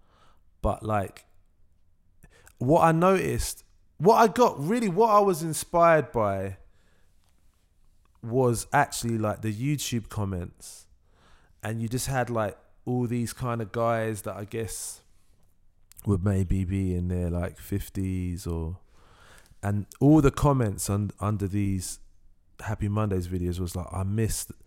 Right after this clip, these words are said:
they're like, "I missed the nineties. I missed the early nineties. I wish my life was like that now."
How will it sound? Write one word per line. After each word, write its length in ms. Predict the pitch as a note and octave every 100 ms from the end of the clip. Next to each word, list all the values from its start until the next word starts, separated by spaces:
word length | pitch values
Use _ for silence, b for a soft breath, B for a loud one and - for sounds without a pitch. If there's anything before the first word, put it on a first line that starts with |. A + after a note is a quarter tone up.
| b b b
they're 120 | F#2
like, 140 | G2 E2
"I 100 | F#2+
missed 360 | G#2 A2+ -
the 80 | G2+
nineties. 1000 | G2 G2+ G2+ F#2 G2+ G2 F#2+ F2+ - - _ _ _ -
I 80 | F2+
missed 240 | G#2 -
the 100 | E2+
early 240 | F#2 F#2+ F#2+
nineties. 640 | F#2+ F#2+ F2+ F#2 F2 - b b b
I 60 | -
wish 280 | F2+ A2 -
my 120 | F#2
life 340 | G2 F#2+ F#2
was 140 | F#2+ F#2+
like 220 | F#2 F2
that 220 | F#2+ E2+
now." 540 | G2 F#2 F2+ F2 F2